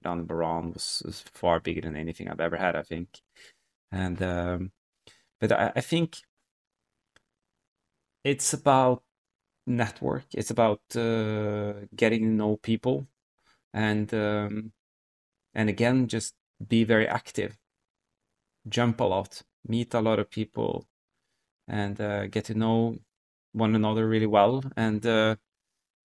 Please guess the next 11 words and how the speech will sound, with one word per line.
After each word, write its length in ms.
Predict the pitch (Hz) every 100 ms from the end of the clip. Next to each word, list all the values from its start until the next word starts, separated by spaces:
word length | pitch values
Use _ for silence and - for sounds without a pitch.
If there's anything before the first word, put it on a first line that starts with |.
| -
in 140 | 123
the 140 | 120
end, 440 | 113 113 131 131 - _ _ _ - _ - _ -
when 180 | 127 117
someone 380 | - 123 120 117
is 120 | -
hiring 280 | 113 113 113
someone 260 | 120 117
from 200 | 107 113
a 40 | 107
job, 340 | 110 107 123